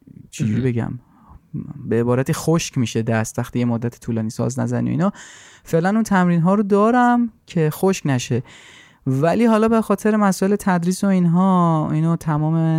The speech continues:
Speaker 1: نوازنده ها می‌دونن که وقتی درگیر مسائل تدریس می‌شن، یکم خواه ناخواه وقتی حالا تایمشون هم هی پرتر می‌شه، هنرجوی بیشتری می‌گیرن، اه،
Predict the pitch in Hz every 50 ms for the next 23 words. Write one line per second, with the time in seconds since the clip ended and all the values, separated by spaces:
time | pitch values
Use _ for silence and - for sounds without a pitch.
0 | 160 151 139 135 135 135 131 131 131 123 123 127 135 143 156 160 156 143 139 131
1 | 131 120 113 120 131 139 - _ _ _ _ _ _ _ _ _ _ _ - -
2 | 135 139 143 - - 175 170 170 165 156 156 143 139 127 135 143 151 156 160 165
3 | 160 156 139 131 - - 147 165 175 - - 147 131 123 127 127 135 156 170 -
4 | - 156 139 135 - - 135 139 147 156 160 165 170 170 170 165 156 151 156 -
5 | 170 165 160 160 160 160 156 151 147 147 135 131 139 - - - - - 139 135
6 | 131 123 123 143 143 139 139 131 127 - - 151 156 160 156 - - 160 147 139
7 | 143 147 151 - 156 156 151 156 156 - 160 156 160 160 151 - 156 147 139 139
8 | 151 147 147 151 147 143 - 135 127 135 131 127 123 123 131 143 147 143 135 -
9 | - 131 127 123 123 123 123 123 123 127 135 143 151 160 180 185 - - - -
10 | - - - - - - - - _ _ _ _ _ _ _ _ _ _ _ -
11 | 120 120 123 123 120 120 123 120 120 117 117 113 113 113 113 113 113 117 120